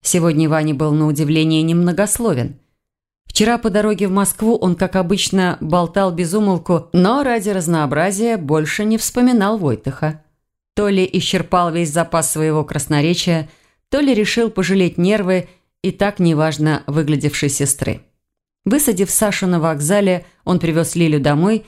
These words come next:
и даже попытался остаться с ней на ночь. «Вдруг тебе что-то понадобится, я должен быть рядом», безапелляционно заявил он.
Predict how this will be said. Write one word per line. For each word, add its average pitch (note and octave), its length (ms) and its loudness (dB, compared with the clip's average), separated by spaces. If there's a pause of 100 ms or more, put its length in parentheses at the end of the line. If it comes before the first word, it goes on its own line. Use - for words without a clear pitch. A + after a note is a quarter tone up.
(180)
и F3 80 -2
даже G#3+ 220 0
попытался G#3 580 -2
остаться G3 380 -2
с - 100 -6
ней G3+ 140 2
на D#3+ 200 2
ночь. - 360 -8 (760)
«Вдруг F#3 300 2
тебе G#3+ 220 0
что-то - 320 -4
понадобится, D#3+ 600 -2
я C#3+ 60 2
должен D#3 280 0
быть F3+ 160 -2
рядом», E3+ 500 0 (440)
безапелляционно D#3 800 0
заявил D3 440 0
он. C3+ 300 -6